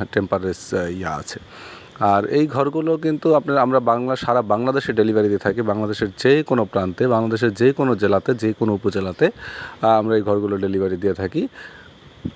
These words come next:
আপনারা চাইলে এই ঘরগুলো নিতে পারেন। এবং, আহ, যে সমস্ত এলাকাতে, আহ, আপনারা মনে করেন যে, আহ, বিল্ডিং করবেন, আসলে আপনি কিন্তু তিরিশ, পঞ্চ,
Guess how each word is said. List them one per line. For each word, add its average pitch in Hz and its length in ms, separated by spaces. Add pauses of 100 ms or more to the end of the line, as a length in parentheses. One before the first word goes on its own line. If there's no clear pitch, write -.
(100)
আপনারা 139 320
চাইলে 117 280
এই 127 80
ঘরগুলো 107 380
নিতে 101 220
পারেন। 104 320
এবং, 117 360
আহ, 113 600
যে 117 160
সমস্ত 127 400
এলাকাতে, 120 720 (400)
আহ, 110 480
আপনারা 110 280
মনে 113 240
করেন 110 340
যে, 107 400
আহ, 98 80
বিল্ডিং 110 380
করবেন, 107 340
আসলে 123 320
আপনি 120 240
কিন্তু 139 300 (1500)
তিরিশ, 135 240
পঞ্চ, 139 220